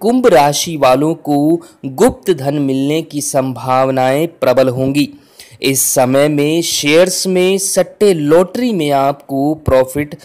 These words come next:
मिलते हुए दिखाई देगा। गुप्त रूप से मदद मिलेगी और आपके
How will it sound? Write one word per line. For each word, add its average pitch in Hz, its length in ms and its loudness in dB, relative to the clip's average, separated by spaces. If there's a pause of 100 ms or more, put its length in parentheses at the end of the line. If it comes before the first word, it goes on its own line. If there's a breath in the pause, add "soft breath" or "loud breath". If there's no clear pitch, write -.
(260 loud breath)
मिलते 175 460 0
हुए 139 440 0
दिखाई 127 500 -2
देगा। 127 360 0 (480 soft breath)
गुप्त 131 380 -4
रूप 131 260 -2
से 143 240 -2
मदद 123 400 0
मिलेगी 165 680 0 (360 soft breath)
और 247 240 6 (140)
आपके 190 540 2